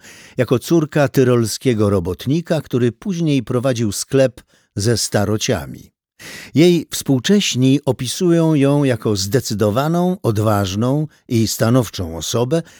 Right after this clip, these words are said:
która potrafi się posługiwać bronią. Podróż do niemieckiej Afryki Południowo-Zachodniej jest dla niej prawie niewyobrażalną, pełną przygód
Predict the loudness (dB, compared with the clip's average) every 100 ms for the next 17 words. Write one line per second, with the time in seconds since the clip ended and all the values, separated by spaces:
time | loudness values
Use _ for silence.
0 | _ _ -2 -2 -2 -4 -6 -2 -2 -2
1 | -4 -6 -4 -4 -6 -6 -6 -6 -6 -6
2 | -6 -4 0 0 0 -4 -12 -18 -20 _
3 | _ _ _ -20 -20 -2 2 4 4 4
4 | 4 4 2 2 2 2 2 0 0 0
5 | -2 0 0 2 0 2 0 -2 -2 0
6 | 2 0 0 -10 -10 0 2 2 0 -2
7 | 0 2 2 0 0 -2 0 2 2 2
8 | 2 0 2 0 0 0 0 0 0 0
9 | -2 -4 -14 -12 0 2 4 4 2 0
10 | -2 0 0 0 -2